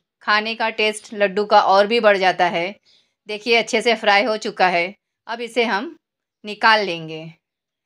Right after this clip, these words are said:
सारे ड्राई फ्रूट्स हमें निकाल लेना है। देखिए ड्राई फ्रूट्स हमने निकाल लिए हैं। अब उसी घी में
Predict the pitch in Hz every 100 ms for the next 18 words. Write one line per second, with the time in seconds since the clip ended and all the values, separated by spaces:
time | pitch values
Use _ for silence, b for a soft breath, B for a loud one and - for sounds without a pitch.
0 | _ _ _ 220 220 247 226 208 233 240
1 | 233 208 214 202 196 202 202 180 175 180
2 | 185 233 _ _ _ _ _ _ _ _
3 | _ _ _ _ _ _ 196 190 175 -
4 | 160 156 160 _ _ _ _ _ _ 190
5 | 208 220 262 247 240 220 214 202 208 214
6 | 190 180 185 208 262 _ _ _ _ _
7 | _ _ _ _ _ _ _ _ _ _
8 | _ _ _ _ _ _ _ _ _ _
9 | _ _ _ _ _ _ _ _ - 226
10 | 226 247 208 294 277 233 233 226 226 330